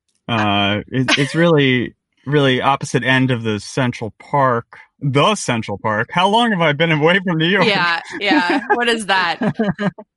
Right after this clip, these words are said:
Speaker 2: Anyway, that other voice you hear there from the opposite side of the country is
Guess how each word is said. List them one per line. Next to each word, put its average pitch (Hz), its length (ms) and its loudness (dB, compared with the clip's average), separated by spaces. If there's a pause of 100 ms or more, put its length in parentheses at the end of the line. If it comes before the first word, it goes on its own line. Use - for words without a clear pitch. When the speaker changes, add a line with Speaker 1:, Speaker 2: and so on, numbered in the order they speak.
(720)
Speaker 2:
Anyway, 285 400 2
that 254 300 0
other 262 220 2
voice 254 340 0
you 330 140 4
hear 277 240 2
there 233 420 0 (240)
from 277 180 2
the 254 140 -2
opposite 226 400 -2
side 214 220 -4
of 208 180 -6
the 202 140 -6
country 196 680 -10 (320)
is 175 460 -4